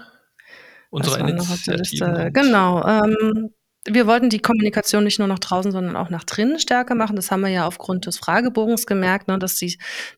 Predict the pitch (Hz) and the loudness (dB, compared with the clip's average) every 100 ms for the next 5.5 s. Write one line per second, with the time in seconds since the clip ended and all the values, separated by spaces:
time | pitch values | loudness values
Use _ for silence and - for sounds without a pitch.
0 | - 202 185 175 180 220 190 185 - 185 | -4 0 2 0 0 0 0 -4 -4 -2
1 | 180 - 175 170 - - 170 170 165 170 | -2 -4 -4 -2 -4 -4 -2 -4 -4 -10
2 | - - - - - 180 - 180 180 170 | -12 -18 -18 -10 -2 0 0 -2 -4 -4
3 | 170 165 165 185 196 220 202 214 226 220 | -8 -8 -4 0 0 0 -2 0 2 0
4 | 220 - 196 190 - 190 185 - - - | -6 -4 -2 -2 -4 -4 -4 -6 -4 0
5 | 175 180 180 180 | 0 0 -2 -2